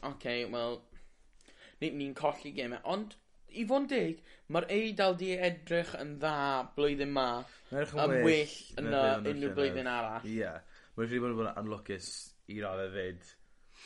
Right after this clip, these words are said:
Speaker 2: Achos, t'mo, ma', ma' tîm dal yn rhoi lot o bwyntiau arnyn nhw. Ma' nhw, ma' nhw'n
Speaker 1: Mm.
Speaker 2: cael perfformiadau da, am wedig, yym, Iwerddon dros y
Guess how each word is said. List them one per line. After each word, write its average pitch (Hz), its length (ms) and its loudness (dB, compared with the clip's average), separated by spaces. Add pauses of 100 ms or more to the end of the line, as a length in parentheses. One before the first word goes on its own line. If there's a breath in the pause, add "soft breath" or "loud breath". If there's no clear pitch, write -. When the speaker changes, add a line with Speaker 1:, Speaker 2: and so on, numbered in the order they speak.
(240 loud breath)
Speaker 2:
Achos, 98 260 -6
t'mo, 92 160 -8
ma', 104 140 0
ma' 104 200 0
tîm 104 280 -10 (100)
dal 95 160 -4
yn 87 60 -10
rhoi 90 100 -6
lot 92 160 -10
o - 40 -16
bwyntiau 90 320 -10
arnyn 87 100 -10
nhw. 87 160 -6
Ma' 92 60 -10
nhw, 92 60 -12 (100)
ma' 98 120 -10
nhw'n 92 140 -6
Speaker 1:
Mm. 113 160 -8
Speaker 2:
cael 90 140 -6
perfformiadau 87 400 -8
da, 87 200 -8
am 90 100 -8
wedig, 90 340 -8
yym, 87 320 -8
Iwerddon 90 320 -8
dros 85 180 -12
y 85 80 -8